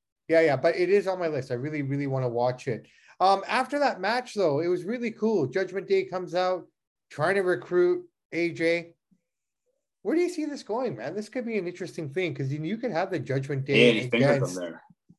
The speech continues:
Speaker 1: He fingered them, but then they beat the shit out of him, beat him down, put the chair on his
Speaker 2: I think
Speaker 1: chest.
Speaker 2: A J is gonna join them eventually.
Speaker 1: But here's what I'm thinking now, right? Because Finn stopped with inches before pounding his chest in with the chair.
Speaker 2: Yeah.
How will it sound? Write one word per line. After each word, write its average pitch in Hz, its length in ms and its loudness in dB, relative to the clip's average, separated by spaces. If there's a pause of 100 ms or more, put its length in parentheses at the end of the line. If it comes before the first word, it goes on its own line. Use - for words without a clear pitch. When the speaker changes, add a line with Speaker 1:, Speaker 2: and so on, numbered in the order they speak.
(180)
Speaker 1:
He 202 140 0
fingered 262 420 0
them, 151 180 4
but 160 140 0
then 208 120 2
they 185 120 2
beat 220 260 -6
the 160 80 -4
shit 220 300 0
out 190 100 2
of 156 100 0
him, 143 140 -2
beat 214 180 -4
him 160 120 -4
down, 175 240 -2
put 208 180 -4
the 156 80 -8
chair 190 300 -2
on 180 100 -2
his 139 80 -2
Speaker 2:
I 311 120 6
think 247 200 6
Speaker 1:
chest. 147 240 4
Speaker 2:
A - 20 6
J 135 40 6
is 120 100 4
gonna 101 220 -2
join 104 220 0
them 104 100 0
eventually. 82 560 -6
Speaker 1:
But 175 160 2
here's 202 220 4
what 208 100 -4
I'm 190 80 -6
thinking 214 500 -4
now, 120 220 -2
right? 160 420 -4
Because 190 500 4
Finn 202 520 -2 (360)
stopped - 760 -2 (440)
with 143 220 -6
inches 190 340 0
before 151 360 -2
pounding 151 420 -4
his 131 160 -2
chest 135 340 -2
in 127 120 -2
with 113 120 -8
the 107 80 -18
chair. 110 360 -6 (400)
Speaker 2:
Yeah. 101 260 6